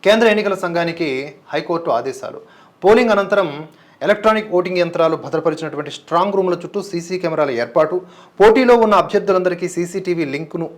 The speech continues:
ఏర్పాటు చేశారా లేదా అనే విషయాలపై పూర్తి స్థాయిలో వివరాలు తమ ముందు ఉంచాలని కేంద్ర ఎన్నికల సంఘాన్ని హైకోర్టు ఆదేశించింది. స్ట్రాంగ్ రూములపై నిరంతరం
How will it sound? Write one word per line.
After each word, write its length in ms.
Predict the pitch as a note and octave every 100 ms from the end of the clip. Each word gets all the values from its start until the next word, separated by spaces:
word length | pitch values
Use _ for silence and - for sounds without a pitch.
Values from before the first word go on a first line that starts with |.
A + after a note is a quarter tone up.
| -
ఏర్పాటు 440 | G#3 D#3+ D#3 -
చేశారా 320 | B2+ D3 E3
లేదా 340 | D3+ A#2 A#2 -
అనే 120 | D3+ D#3+
విషయాలపై 580 | D#3 G#3 F#3 F3+ D3 D3 - - -
పూర్తి 260 | B3 A3 A#3+
స్థాయిలో 420 | - F#3 F#3 G#3+
వివరాలు 520 | D#3 D3 G3 F3+ G3
తమ 200 | G3 D#3
ముందు 260 | D3+ E3 F#3
ఉంచాలని 440 | E3+ D#3 C#3+ F3
కేంద్ర 300 | F3+ D#3 F3
ఎన్నికల 260 | D#3+ D#3 D3+
సంఘాన్ని 680 | C#3+ C3+ D3 D3+ D3+ C3 - - -
హైకోర్టు 680 | - F3+ F3+ F3 F3 B2+ B2 - -
ఆదేశించింది. 800 | - D3+ E3+ E3 D#3 D3+ D#3+ D#3+ - -
స్ట్రాంగ్ 400 | - F#3 G#3 G3
రూములపై 360 | F#3+ F#3 F#3
నిరంతరం 600 | E3+ D#3 F3+ F3+ F3+ F3